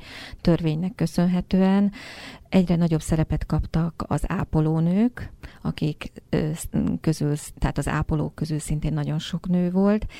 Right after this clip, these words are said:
és idővel, ö, ha lassan is, de elfogadottá vált a korban az is, hogy akár orvosként is dolgozhatnak a nők,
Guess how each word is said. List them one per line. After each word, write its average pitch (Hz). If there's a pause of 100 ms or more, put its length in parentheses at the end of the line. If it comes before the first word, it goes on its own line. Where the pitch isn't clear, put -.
(340)
és 175
idővel, 175 (240)
ö, - (240)
ha 156
lassan 185
is, 175
de 160
elfogadottá 160
vált 156
a 160
korban 165
az 170
is, 175
hogy 156 (420)
akár 175
orvosként 156
is -
dolgozhatnak 156
a 147
nők, 165